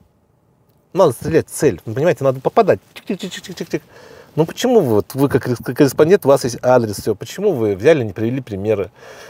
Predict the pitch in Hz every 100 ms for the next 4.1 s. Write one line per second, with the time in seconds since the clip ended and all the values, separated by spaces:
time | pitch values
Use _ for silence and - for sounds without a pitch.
0 | - - 127 123 117 110 104 - - -
1 | 180 143 104 123 110 85 143 160 117 104
2 | 117 - 98 104 95 95 85 85 - _
3 | _ _ _ _ - - 139 135 123 110
4 | 104